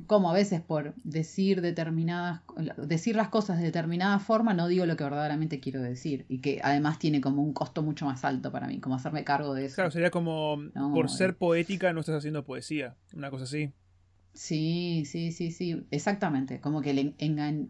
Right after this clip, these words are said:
Speaker 1: por, por ser efectista uno puede justamente como traicionar lo que es verdaderamente poético.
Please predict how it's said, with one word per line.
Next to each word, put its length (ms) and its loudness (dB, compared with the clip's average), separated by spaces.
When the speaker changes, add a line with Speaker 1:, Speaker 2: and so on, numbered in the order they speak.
Speaker 1:
por, 220 -4
por 140 0
ser 140 6
efectista 760 2
uno 320 0
puede 240 4
justamente 500 0
como 220 2
traicionar 680 0
lo 140 -4
que 160 -6
es 120 -10
verdaderamente 600 -4
poético. 460 -12